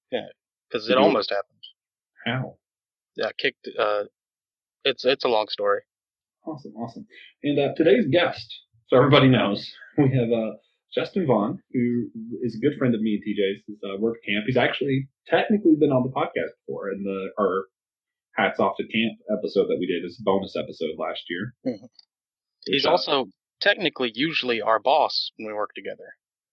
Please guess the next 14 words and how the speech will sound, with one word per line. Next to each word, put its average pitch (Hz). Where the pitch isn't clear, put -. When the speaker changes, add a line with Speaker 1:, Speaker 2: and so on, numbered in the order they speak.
Speaker 2:
Yeah. 240
<laughs> 185
Yeah. 107
Today 143
he's 139
our 127
guest, 85
which 101
is 101
weird. 104
Usually 104
I 98
guess -
we're 95